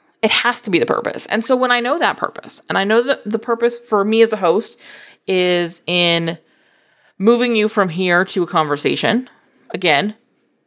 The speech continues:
moving to trust, my purpose too, we can have a really clear conversation. I can do episodes like we did last week about how to work with us. I can do episodes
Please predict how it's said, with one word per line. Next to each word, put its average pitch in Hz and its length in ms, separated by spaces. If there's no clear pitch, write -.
moving 202 560
to - 140
trust, 226 580
my 165 100
purpose 214 360
too, - 240
we 269 260
can 339 120
have 226 160
a 233 80
really 196 320
clear 165 240
conversation. 208 640
I 202 120
can 226 140
do 247 200
episodes 247 360
like 240 120
we 226 80
did 165 160
last 156 240
week - 140
about 254 140
how 214 100
to 214 80
work 277 200
with 240 100
us. - 380
I 202 60
can 208 180
do 226 300
episodes 202 880